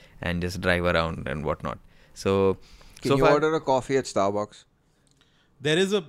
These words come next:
Speaker 3: there is an outdoor cafe that looks very eerily like Starbucks, and Mario actually goes and sits there.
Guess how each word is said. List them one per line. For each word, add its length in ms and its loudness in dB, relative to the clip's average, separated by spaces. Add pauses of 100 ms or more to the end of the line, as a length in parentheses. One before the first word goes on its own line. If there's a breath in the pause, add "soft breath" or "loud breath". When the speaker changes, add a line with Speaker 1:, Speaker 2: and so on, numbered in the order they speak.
Speaker 3:
there 160 2
is 120 2
an 120 2
outdoor 320 2
cafe 380 0
that 180 0
looks 300 -6
very 480 0
eerily 420 2
like 200 2
Starbucks, 480 0
and 300 -2
Mario 360 0
actually 320 -2
goes 160 2
and 180 -4
sits 280 -12
there. 240 -4